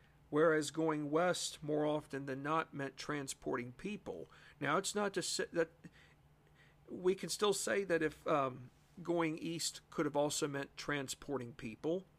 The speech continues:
Think about it. You want to take a day trip somewhere? You want to go from, say, Lockport to Rochester or Rochester to, um, Syracuse? Why not hop on the, hop on the canal?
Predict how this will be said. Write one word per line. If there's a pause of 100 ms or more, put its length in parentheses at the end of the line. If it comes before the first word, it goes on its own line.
(120)
Think
about
it.
You
want
to
take
a
day
trip
somewhere?
You
want
to
go
from,
say,
Lockport
to
Rochester
or (640)
Rochester
to,
um, (520)
Syracuse? (360)
Why
not
hop
on
the, (140)
hop
on
the
canal?